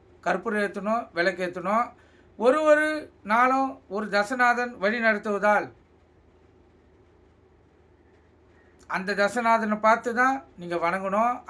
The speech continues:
அப்பதான் உங்களுடைய கோரிக்கைகள் நிறைவேற்றப்படும். கருத்தில் கொள்ளுங்க. இப்ப இன்றைய ராசி பலன் பார்க்கலாம். முதல் ராசி மேச ராசி. மேச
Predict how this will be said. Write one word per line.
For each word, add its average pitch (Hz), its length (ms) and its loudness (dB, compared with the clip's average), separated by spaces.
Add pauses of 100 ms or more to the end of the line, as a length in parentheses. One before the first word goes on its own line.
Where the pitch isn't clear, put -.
அப்பதான் 214 480 2 (160)
உங்களுடைய 170 320 -6 (100)
கோரிக்கைகள் 220 560 -6 (220)
நிறைவேற்றப்படும். 175 760 0 (640)
கருத்தில் 190 360 -2
கொள்ளுங்க. 165 280 0 (2250)
இப்ப 285 220 6 (240)
இன்றைய 233 320 0
ராசி 262 280 2
பலன் 214 220 -2
பார்க்கலாம். 202 400 2 (240)
முதல் 262 300 0
ராசி 254 240 4 (120)
மேச 233 160 2 (140)
ராசி. 214 300 0 (340)
மேச 220 180 0